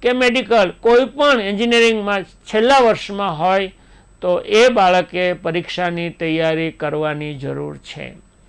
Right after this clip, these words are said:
કદાચ માસ પ્રમોશન આવશે તો પણ બોર્ડની પરીક્ષા લેવાશે, કોલેજના છેલ્લા વર્ષની પરીક્ષા લેવાશે. એટલે આપ સૌને નમ્ર વિનંતી છે કે બોર્ડના વિદ્યાર્થીઓ એની પરીક્ષાની તૈયારી કરે.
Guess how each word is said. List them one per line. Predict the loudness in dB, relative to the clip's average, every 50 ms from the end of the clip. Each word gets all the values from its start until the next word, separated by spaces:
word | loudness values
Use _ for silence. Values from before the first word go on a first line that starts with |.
| _ _ -20 -20 _ _ -6
કદાચ | 0 2 4 4 2 2 -4
માસ | -4 -2 0 0 0 -2 -4
પ્રમોશન | -6 -4 -2 0 0 -2 -2 -4 -6 -4 -2
આવશે | 0 2 2 2 2 0 0 4 4 4
તો | 2 2 0 2 2 2
પણ | 0 -2 -4 -4 -4 -6 -12 -18 _ _ _ -20 -20 -20 _ -14
બોર્ડની | -6 -2 0 2 2 2 2 0 0 2
પરીક્ષા | 2 2 2 2 0 2 2 4 4
લેવાશે, | 4 4 4 4 4 2 2 0 -2 -4 -4 -4 -4 -10 _ _ _ _ -20 _ _ _
કોલેજના | 0 2 4 4 4 2 2 0 0
છેલ્લા | -2 0 -2 0 2 4 4 4
વર્ષની | 4 2 0 0 -4 -4 -4
પરીક્ષા | -2 -2 -2 -2 -2 -2 -2 0 0
લેવાશે. | 2 0 0 2 2 0 0 -2 -4 -4 -4 -4 -4 -6 _ -20 -20 -12 -12
એટલે | -10 -6 -2 0
આપ | 0 0 -2 -4 -8 -2
સૌને | 2 4 4 4 6 4 4 4
નમ્ર | 4 2 0 2 2 2 2
વિનંતી | 2 2 0 -2 -2 -4 -4 -6 -6 -6 -6 -6
છે | -4 -4 -2 -2 -2 -6 -10 _ _ -20 -20 -20 -14 -6
કે | -4 -4
બોર્ડના | -2 2 2 4 4 4 4 2 4 4 4 4
વિદ્યાર્થીઓ | 4 2 -2 0 0 2 4 4 4 2 0 -6 -4 -2 -2 -2 -4 -6 -12 _ _ _
એની | -6 -4 -2 -2 -2
પરીક્ષાની | -2 -2 -2 -2 -2 -4 -6 -6 -4 -4 -4 -4 -8
તૈયારી | -10 -8 -6 -4 -4 -2 -2 -2 -4 -4 -6 -8
કરે. | -8 -6 -6 -4 -4 -4 -6 -6 -12